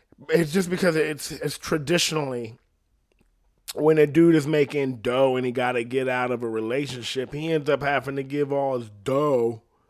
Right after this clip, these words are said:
to the lady. Especially if she's, like, toting the family, you know what I'm saying? This guy's out here working. He could be a bachelor.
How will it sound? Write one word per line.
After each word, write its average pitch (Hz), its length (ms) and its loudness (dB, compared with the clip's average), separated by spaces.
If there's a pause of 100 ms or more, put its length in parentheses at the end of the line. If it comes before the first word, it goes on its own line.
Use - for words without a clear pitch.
(680)
to 190 140 -4
the 185 140 -4
lady. 185 680 -2 (280)
Especially 196 520 -4
if 151 80 -6
she's, 156 280 -8
like, 135 220 -4
toting 131 400 -4
the 113 100 -12
family, 104 640 -14
you 98 80 -16
know 98 140 -16
what 98 60 -18
I'm 95 100 -16
saying? 101 380 -18
This 110 120 -14
guy's 104 380 -14
out 95 200 -16
here 95 160 -14
working. 98 460 -16
He 117 160 -12
could 95 180 -16
be 104 200 -10
a 98 60 -12
bachelor. 90 600 -18